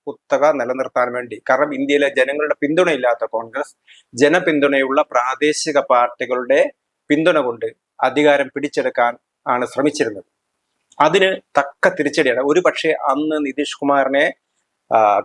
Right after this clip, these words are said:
കൺവീനർ ആക്കിയിരുന്നെങ്കിൽ നിതീഷ് കുമാർ എൻ ഡി എ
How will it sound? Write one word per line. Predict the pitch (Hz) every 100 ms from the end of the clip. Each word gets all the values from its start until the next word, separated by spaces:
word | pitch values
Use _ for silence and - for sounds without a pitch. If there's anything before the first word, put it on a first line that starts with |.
| -
കൺവീനർ | 135 151 170 143 131
ആക്കിയിരുന്നെങ്കിൽ | - 151 135 135 127 135 175 _ _ 135
നിതീഷ് | 123 143 - -
കുമാർ | 131 127 127 - 131
എൻ | 135
ഡി | 135
എ | 139